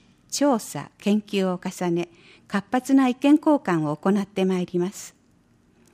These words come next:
議会だより編集委員会としても、これから町民の皆様に親しまれ、ご愛読いただけるような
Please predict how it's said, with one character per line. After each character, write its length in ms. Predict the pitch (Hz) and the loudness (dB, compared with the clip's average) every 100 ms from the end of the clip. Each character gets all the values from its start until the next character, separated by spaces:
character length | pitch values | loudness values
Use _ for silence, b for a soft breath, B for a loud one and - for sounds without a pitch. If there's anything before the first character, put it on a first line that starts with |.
| b b b - | b b b -6
議 160 | 208 | -4
会 260 | - 262 247 | -2 0 0
だ 140 | 247 | -2
よ 140 | 208 170 | -2 -4
り 160 | 165 | -6
編 220 | 190 254 269 | -4 -2 0
集 220 | - 277 | 0 2
委 40 | |
員 140 | 277 269 | 4 2
会 240 | 226 175 | 0 -6
と 160 | - 175 | -4 -8
し 100 | - | -6
て 140 | 190 | -6
も、 200 | 175 156 b b b b | -4 -6 b b b b
こ 120 | - 202 | -4 -2
れ 120 | 208 | -2
か 180 | - 190 | -4 -6
ら 200 | 185 - - | -6 -8 -2
町 200 | 233 240 | 2 4
民 180 | 247 233 | 4 4
の 100 | 226 | 2
皆 240 | 220 262 | 0 -2
様 300 | - 202 185 | -2 -2 0
に 200 | 180 185 b b b b _ | -2 -4 b b b b _
親 280 | - - 240 | -14 -6 -4
し 180 | 240 240 | -2 -2
ま 160 | 233 208 | -2 -2
れ、 220 | 156 - _ _ _ _ _ _ _ B B B B B B B 202 | -6 -10 _ _ _ _ _ _ _ B B B B B B B -6
ご 220 | 226 254 | 0 0
愛 180 | 277 262 | 2 0
読 320 | 247 - 226 | -2 -4 -6
い 80 | 196 | -4
た 120 | 226 | -4
だ 120 | 254 | -2
け 160 | 254 254 | -2 -2
る 100 | 233 | 0
よ 160 | 233 208 | 0 0
う 60 | |
な 180 | 156 | -2